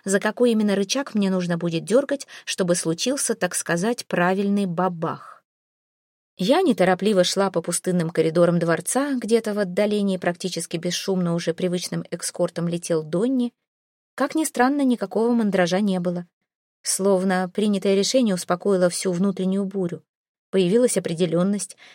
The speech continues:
понимание, что делать. А Арендар? Посмотрим по обстоятельствам, в конце концов. Так сразу с наскока было не сообразить. Зашла в комнату, но не успела хлопнуть в ладоши, включая освещение, как меня поймал в объятия Арендар Хатей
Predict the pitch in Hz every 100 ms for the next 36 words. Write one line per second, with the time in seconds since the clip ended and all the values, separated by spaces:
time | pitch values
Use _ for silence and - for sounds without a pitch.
0 | _ - 196 202 240 208 - 160 160 175
1 | 180 175 - _ _ _ _ - 208 220
2 | 240 247 339 - _ _ _ _ 214 226
3 | 320 330 311 220 262 - 233 202 233 262
4 | - 214 - 196 185 180 185 185 175 -
5 | - _ 226 233 202 214 233 - 190 -
6 | 233 - 170 180 190 196 190 196 190 202
7 | 185 127 - _ _ _ _ _ _ _
8 | 175 226 370 392 - 226 226 214 190 175
9 | - 220 208 196 220 190 190 196 190 175
10 | 175 175 196 311 254 - 226 - 233 220
11 | - 208 - 208 196 180 - 180 196 190
12 | 180 180 185 175 175 170 220 262 208 -
13 | 175 180 180 202 214 - 190 - 180 170